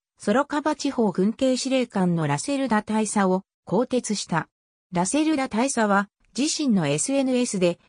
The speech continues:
特定の政治イベントの用語と最高裁に対する威嚇発言を行っており、規定違反と判断された。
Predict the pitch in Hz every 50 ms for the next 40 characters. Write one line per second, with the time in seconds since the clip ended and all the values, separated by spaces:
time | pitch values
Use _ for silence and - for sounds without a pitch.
0 | _ - - 196 185 - - - 311 320 320 311 311 302 285 - 294 320 311 -
1 | 302 294 - 285 277 277 285 254 226 202 226 208 202 180 185 220 220 214 196 185
2 | 170 - 160 - - 190 240 240 - 269 285 285 254 - 254 233 202 185 170 160
3 | - 175 180 190 190 - - 196 170 165 - _ _ _ _ - 175 180 - 240
4 | 262 - 294 269 269 277 - - 277 254 254 233 202 180 160 151 143 - - 202
5 | 214 220 220 208 _ - 196 190 185 180 156 151 160 180 _ _ _ _ - -
6 | - - - 294 285 285 277 277 269 - 254 247 214 185 - 165 - - 208 254
7 | 269 233 190 165 160 147 - - 156 147 147 143 - 151 143 -